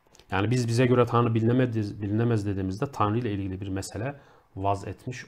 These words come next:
olmuyoruz. Sadece kendimiz orada bir hüküm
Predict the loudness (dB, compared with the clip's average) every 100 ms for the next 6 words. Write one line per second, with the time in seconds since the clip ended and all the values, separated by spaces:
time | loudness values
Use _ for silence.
0 | -4 -2 -2 -4 -8 -12 -4 -4 -4 -8
1 | -6 -6 -6 -6 -6 -2 -2 -2 -14 -20
2 | _ -4 -2 -4 -4 -4